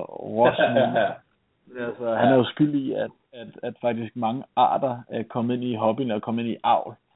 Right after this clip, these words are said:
Speaker 1: Øh, så de faktisk har, har haft en chance for at blive kunne reddet, øh,
Speaker 2: Ja.
Speaker 1: gennem, øh,
Speaker 2: Ja, det, det er rigtigt nok. Men, men det er
Speaker 1: Så
Speaker 2: bare, øh,
Speaker 1: der kan
Speaker 2: han,
Speaker 1: være nogle
Speaker 2: hans form,
Speaker 1: idioter i ny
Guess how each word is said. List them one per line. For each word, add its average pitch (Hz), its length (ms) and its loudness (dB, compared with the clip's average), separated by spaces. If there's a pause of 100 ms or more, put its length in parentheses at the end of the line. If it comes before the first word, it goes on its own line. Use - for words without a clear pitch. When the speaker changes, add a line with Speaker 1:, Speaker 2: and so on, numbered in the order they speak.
(160)
Speaker 1:
Øh, 104 540 2 (220)
så 107 160 -6
de 104 100 -6
faktisk 110 280 2
har, 101 260 -2
har 104 120 -2
haft 101 240 -4
en 107 100 -6
chance 110 340 -4
for 117 100 2
at 98 60 4
blive 98 140 -2
kunne - 200 -6
reddet, 107 300 -4 (220)
øh, 57 80 -4 (1300)
Speaker 2:
Ja. 117 140 6
Speaker 1:
gennem, 117 240 -4
øh, 113 480 -12
Speaker 2:
Ja, 127 120 6 (240)
det, 156 380 4
det 143 100 4
er 123 120 6
rigtigt 113 220 0
nok. 104 280 -4 (460)
Men, 113 200 0
men 110 180 2
det 107 100 4
er 107 40 2
Speaker 1:
Så 101 60 -4
Speaker 2:
bare, 110 460 6
øh, 101 100 4
Speaker 1:
der 95 100 4
kan 113 180 2
Speaker 2:
han, 123 80 4
Speaker 1:
være 143 180 2
nogle 139 200 -2
Speaker 2:
hans 123 220 2
form, 123 80 -12
Speaker 1:
idioter 127 340 2
i 123 40 -14
ny 123 100 0